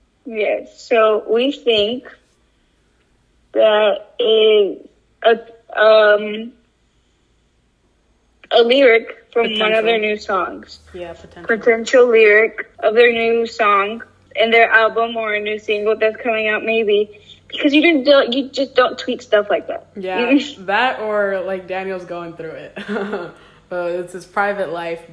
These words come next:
Speaker 2: buddy. If you need a hug, <laughs> we'll send you
Speaker 1: That
Speaker 2: some
Speaker 1: or
Speaker 2: hug.
Speaker 1: Daniel's simping,
Speaker 2: Mm-hmm.
Speaker 1: but I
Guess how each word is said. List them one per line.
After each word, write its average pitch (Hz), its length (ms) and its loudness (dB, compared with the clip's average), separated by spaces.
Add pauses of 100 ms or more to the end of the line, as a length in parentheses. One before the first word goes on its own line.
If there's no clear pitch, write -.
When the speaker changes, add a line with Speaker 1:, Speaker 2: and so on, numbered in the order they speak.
(140)
Speaker 2:
buddy. 165 260 -8
If 165 140 -14
you 175 80 -14
need 180 140 -10
a 156 80 -12
hug, 156 460 -16
<laughs> - 220 -14
we'll 165 120 -18
send 165 260 -18
you 151 80 -14
Speaker 1:
That 285 380 0
Speaker 2:
some 262 40 0
Speaker 1:
or 254 120 4 (180)
Speaker 2:
hug. 214 100 -10
Speaker 1:
Daniel's 247 380 -2 (100)
simping, 202 600 -4 (180)
Speaker 2:
Mm-hmm. 196 80 -12
Speaker 1:
but 190 580 0 (200)
I 226 160 0